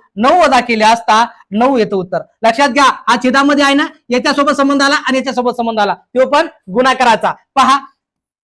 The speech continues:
एक्स, एक्स वजा नऊ, नऊ, एक्क्याऐंशी बराबर नऊ, नऊ, एक्क्याऐंशी, एक्स बराबर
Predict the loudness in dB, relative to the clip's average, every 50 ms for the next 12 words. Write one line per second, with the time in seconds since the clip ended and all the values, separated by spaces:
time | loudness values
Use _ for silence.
0 | _ -4 0 2 2 2 0 -2 -6 -14 -18 _ _ -8 -2 0 0 2 0 0
1 | -2 -2 0 0 2 2 2 2 2 2 2 2 4 2 2 0 -2 -6 _ _
2 | _ _ _ _ _ _ _ _ _ _ _ _ _ _ _ -4 0 0 0 0
3 | 0 0 0 0 0 0 -2 -2 -2 -2 -6 -12 _ _ -2 2 2 2 2 2
4 | 0 -2 -2 -4 -2 -2 0 2 2 2 2 0 0 -4 -10 -18 _ _ _ _
5 | _ -2 -2 -2 0 0 0 0 0 0 -2 -2 -2 -2 -2 -6 -10 -16 _ -4
6 | 0 0 0 0 -2 -6 -4 0 2 2 2 2 2 2 0 0